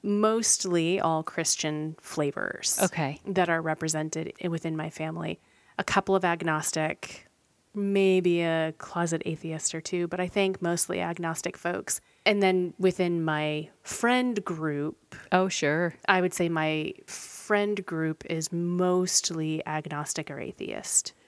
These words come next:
Speaker 2: Uh-huh.
Speaker 1: if not Wiccan or self-identified pagan. So that's kind of the world I abide in, where <laughs>
Speaker 2: I love it.
Speaker 1: I'm the oddball out, being the Lutheran, which I love.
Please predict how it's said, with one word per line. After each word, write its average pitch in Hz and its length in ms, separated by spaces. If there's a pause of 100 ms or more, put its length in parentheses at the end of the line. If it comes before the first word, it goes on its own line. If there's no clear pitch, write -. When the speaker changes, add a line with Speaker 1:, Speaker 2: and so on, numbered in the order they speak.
(280)
Speaker 2:
Uh-huh. 208 400
Speaker 1:
if 196 220
not 160 260
Wiccan 165 540 (180)
or 180 180
self-identified 156 800
pagan. - 560
So 180 520 (440)
that's 202 420
kind 196 220
of 175 40
the 170 80
world 160 300 (100)
I 285 340 (680)
abide 170 520
in, 202 540 (200)
where 208 360 (340)
<laughs> - 320
Speaker 2:
I 185 140
love 214 260
it. 170 240 (140)
Speaker 1:
I'm 269 340
the 208 120
oddball 180 540
out, - 240 (100)
being 180 440
the 170 460
Lutheran, - 540 (260)
which 247 160
I 269 120
love. 151 380